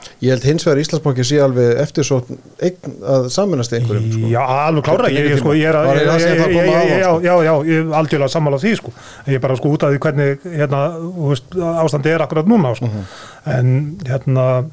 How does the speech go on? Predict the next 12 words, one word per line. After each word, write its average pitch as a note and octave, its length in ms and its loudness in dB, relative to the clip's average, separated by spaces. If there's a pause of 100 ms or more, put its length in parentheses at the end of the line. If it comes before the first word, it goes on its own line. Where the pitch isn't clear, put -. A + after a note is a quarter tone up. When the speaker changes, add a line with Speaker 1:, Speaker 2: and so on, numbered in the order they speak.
(960)
Speaker 2:
en D#3+ 140 0
það C#3 180 0
væri D#3 500 0 (300)
minnsta E3 600 0
máli F3 340 2
í - 20 0
heimi F3+ 280 2
að C#3 160 0
bara C#3+ 160 0
leysa D#3 300 0
málið D#3+ 300 2
með D#3+ 180 2